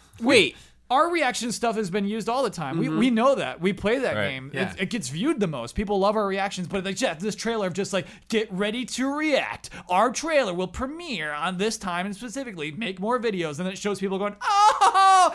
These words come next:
Speaker 2: oh,
Speaker 1: <laughs>
Speaker 2: uh."
Speaker 1: What if they're just not even watching it?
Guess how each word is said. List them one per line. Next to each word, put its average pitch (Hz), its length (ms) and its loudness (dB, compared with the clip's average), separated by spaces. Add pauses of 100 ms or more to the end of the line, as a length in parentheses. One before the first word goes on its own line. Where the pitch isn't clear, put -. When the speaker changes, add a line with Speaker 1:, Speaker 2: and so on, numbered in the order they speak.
(140)
Speaker 2:
oh, 403 680 8
Speaker 1:
<laughs> 247 120 -6
Speaker 2:
uh." 151 600 0
Speaker 1:
What 208 100 8
if 233 140 8
they're 214 200 6
just 180 180 2
not 180 160 4
even 147 140 2
watching 143 340 0
it? 120 200 -2